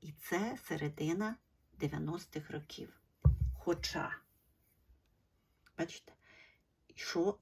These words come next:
е, йшов виріб на експорт. Made, made in Ukraine.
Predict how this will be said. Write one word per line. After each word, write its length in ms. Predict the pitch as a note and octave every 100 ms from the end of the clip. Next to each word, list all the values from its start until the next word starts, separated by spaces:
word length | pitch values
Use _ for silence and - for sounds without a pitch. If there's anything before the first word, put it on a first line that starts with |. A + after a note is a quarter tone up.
| D#3+
е, 380 | D3 D3 D#3 C#3+
йшов 380 | - F#3+ G#3
виріб 420 | D#3 D#3+ G#3+ - - -
на 240 | D#3 D3+
експорт. 500 | - C#3+ - - - -
Made, 280 | D#3+ F#3 A#3 - -
made 300 | F3 A3 F3+
in 180 | F3 D#3
Ukraine. 420 | - D3+ D3